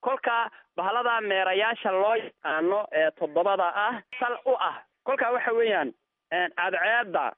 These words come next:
maalinta koowaad ayaa loo adeegsadaa. Maalintiina waxay noqonaysaa cadceeda. Maalinta labaadi waa hobala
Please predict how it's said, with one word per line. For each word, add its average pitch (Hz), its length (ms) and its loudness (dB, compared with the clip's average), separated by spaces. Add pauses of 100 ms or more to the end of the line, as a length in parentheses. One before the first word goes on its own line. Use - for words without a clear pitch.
maalinta 185 400 -2
koowaad 170 420 0
ayaa 175 180 2
loo 180 160 4
adeegsadaa. 170 680 0 (200)
Maalintiina 180 880 -2 (240)
waxay 208 260 -4
noqonaysaa 190 680 -2
cadceeda. 165 580 0 (180)
Maalinta 220 540 -2
labaadi 190 680 2 (200)
waa 180 240 0
hobala 190 520 0